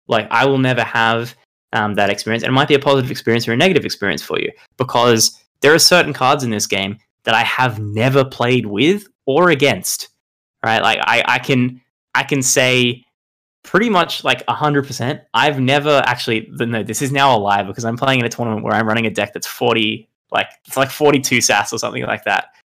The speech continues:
um, for a bit of a meme. Um, I was about to say that I've never played with or against the card Grommet.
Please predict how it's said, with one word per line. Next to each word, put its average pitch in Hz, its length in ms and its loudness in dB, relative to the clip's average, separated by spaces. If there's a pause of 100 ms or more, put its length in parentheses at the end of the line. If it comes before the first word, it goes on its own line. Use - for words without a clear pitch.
(100)
um, 107 340 2
for - 140 -2
a 131 40 2
bit 143 120 6
of 131 80 4
a 117 40 0
meme. 107 320 -6 (280)
Um, 107 340 2 (280)
I 139 140 2
was 151 140 0
about 190 200 4
to 156 60 2
say 151 200 2
that 135 140 2
I've 131 200 2
never 135 260 0
played 131 400 0
with 113 400 -2
or 113 120 -2
against 110 340 -6
the - 80 -12
card 113 340 0
Grommet. 98 440 -6